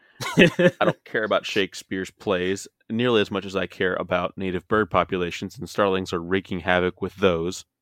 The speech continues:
Speaker 2: Again, th-, there are, like, three that I could name now. Yeah, the mute swan, your hippos, and starlings,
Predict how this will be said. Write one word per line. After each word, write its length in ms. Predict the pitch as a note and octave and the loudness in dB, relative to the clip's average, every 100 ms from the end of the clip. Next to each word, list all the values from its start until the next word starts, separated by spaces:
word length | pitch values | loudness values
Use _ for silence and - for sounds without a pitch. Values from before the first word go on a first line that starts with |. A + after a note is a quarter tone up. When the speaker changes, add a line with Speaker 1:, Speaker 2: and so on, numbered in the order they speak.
| _ _ | _ _
Speaker 2:
Again, 260 | C#3+ D3+ A2 | 4 6 6
th-, 140 | A#2 - | 4 2
there 100 | C#3+ | 2
are, 40 | |
like, 200 | C3 - | 2 0
three 420 | - C3 C3+ C#3+ | -6 -4 0 2
that 160 | G2+ G2 | 4 4
I 80 | G2 | 4
could 200 | G#2 F2+ | 0 0
name 300 | G2 G#2 G2 | 0 0 -2
now. 420 | F2 E2 D#2+ E2 - _ _ _ _ _ - | -4 -6 -8 -12 -20 _ _ _ _ _ -6
Yeah, 140 | F#2+ - _ | -4 -6 _
the 180 | G#2 G#2 | -12 -2
mute 240 | A2+ C3 | 0 0
swan, 600 | - A2 G2 G2 F#2 F#2+ - _ _ _ _ _ _ _ _ _ _ - | -2 2 4 4 2 -4 -12 _ _ _ _ _ _ _ _ _ _ -2
your 180 | A2 A2 | 2 6
hippos, 560 | B2+ - F#2+ F#2 F2+ - - | 6 6 4 4 -2 -10 -4
and 260 | G2+ F#2+ | -4 -4
starlings, 800 | - - G#2+ F2+ E2+ D#2+ - - | -6 2 4 4 -2 -12 -16 -20